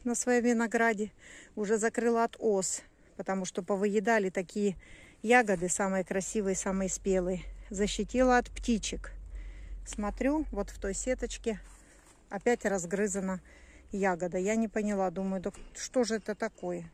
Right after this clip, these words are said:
Кто там ещё мог проникнуть туда? Смотрю, внутри сеточки бегает два муравья. Вот они на пару туда забрались. Как они туда залезли, или через ячеечку, или г-, где-то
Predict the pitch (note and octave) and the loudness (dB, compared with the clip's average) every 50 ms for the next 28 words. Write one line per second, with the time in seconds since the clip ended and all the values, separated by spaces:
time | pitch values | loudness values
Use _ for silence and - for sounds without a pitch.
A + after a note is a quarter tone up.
0 | - _ - - B3 B3 - A#3 A3+ A3+ A3+ G3+ - B3 G#3+ G3 F#3+ F3+ - - | -20 _ -6 -4 -2 0 2 2 2 2 0 0 0 0 0 0 -2 -4 -4 2
1 | A3+ A3+ A#3 C4+ A3+ G3+ - - G#3+ G#3 G3 - - G#3 G3 F3 F#3+ F#3+ G#3 A3+ | 4 6 8 8 6 6 4 0 0 0 0 -4 -6 -6 -2 -2 -2 -2 -2 -6
2 | - - - D4 D#4+ - - F4+ F#4 F#4 E4+ C#4 C4 C4+ A#3+ - A#3+ A#3+ - - | -4 2 4 4 4 6 6 6 6 6 6 6 6 6 4 4 0 -2 0 0
3 | D#4 D#4 - D4 - - - A#3+ G#3 G#3+ C4 C4 - C4 A#3+ A3 F#3 G3 A3 A3+ | -2 0 0 0 -2 0 -2 -2 0 0 0 4 6 6 6 6 4 4 4 4
4 | A3+ A3+ G#3+ G3+ G3+ F#3+ F3 E3+ F#3 G3+ F#3 F3 - - - - - - - - | 6 4 4 4 2 2 2 0 -2 -2 -2 -4 -10 -18 -20 -20 -20 -20 -20 -20
5 | - - - - - - - - - - - - - - - - - - - - | -20 -20 -20 -20 -20 -20 -20 -20 -20 -20 -20 -20 -20 -20 -20 -20 -20 -20 -20 -20
6 | - - - - - - - - - - - - B3 C#4 C4 - A#3+ A3+ A3+ A3 | -20 -20 -20 -20 -20 -20 -20 -18 -16 -14 -4 2 2 2 4 4 4 4 2 2
7 | G#3+ G#3 - - G3+ G3+ F#3+ F#3 - G3+ G3 F3 G3 F#3+ F#3 G3 F3 F#3 G3 G#3 | 0 0 2 2 2 2 2 0 -4 -4 -2 0 0 0 0 -2 -2 -2 0 0
8 | A3+ C4+ D4+ - - - B3+ A#3 - A#3 A3+ A#3 G#3+ - G#3+ G3 G3+ G3+ F#3 G#3 | 2 2 2 2 4 4 2 4 4 4 4 4 2 0 0 0 0 2 2 2
9 | G#3 G#3+ B3+ C#4+ C#4+ B3 B3+ B3 A#3+ A#3+ A3+ A3+ G#3 - - A3 G#3+ G3+ F3+ F3+ | 4 4 6 4 4 4 4 4 4 4 4 2 0 2 2 2 2 2 2 0
10 | G3+ G3 - - - D4 D4+ C#4 - - - B3 A#3+ A3+ A3+ F#3+ - A3 G3 F#3 | -4 -4 -2 0 2 2 2 2 0 -2 0 0 2 2 2 2 2 0 -2 -2
11 | G3+ - B3+ A#3 - - G#3+ G#3 | 2 4 6 6 6 6 2 2